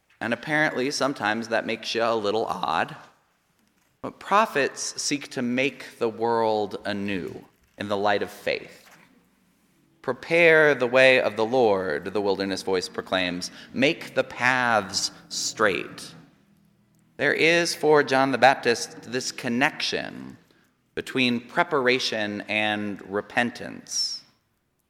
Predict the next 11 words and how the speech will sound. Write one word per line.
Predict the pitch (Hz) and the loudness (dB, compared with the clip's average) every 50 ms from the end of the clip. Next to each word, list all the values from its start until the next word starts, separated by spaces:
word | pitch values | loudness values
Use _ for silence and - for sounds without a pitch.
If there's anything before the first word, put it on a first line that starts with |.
| _ _ _ _ - | _ _ _ _ -18
Repentance. | - - - - 107 113 107 - - - - - - - - - - - - - - - - - _ _ _ _ _ _ _ _ _ _ _ _ _ | -18 -14 -6 -2 -2 -2 -2 -4 -6 -10 -10 -12 -12 -10 -8 -6 -4 -4 -4 -6 -8 -10 -14 -20 _ _ _ _ _ _ _ _ _ _ _ _ _
It's | - - | -12 -8
that | 101 - - - | -8 -8 -6 -4
word | 87 98 98 101 101 101 98 98 98 95 90 85 | -2 0 2 2 2 2 2 2 2 0 -2 -4
that | 85 - - | -8 -10 -10
sometimes | - 101 95 98 98 95 87 90 | -10 -10 -6 -4 -4 -4 -4 -4
we | 95 | -2
don't | 92 98 92 - | 0 0 0 0
like | 92 95 95 - - | 0 -2 -2 -2 -6
to | - | -14
hear. | 85 - - 78 80 85 85 87 85 90 - | -12 -10 -10 -8 -8 -8 -8 -8 -10 -10 -14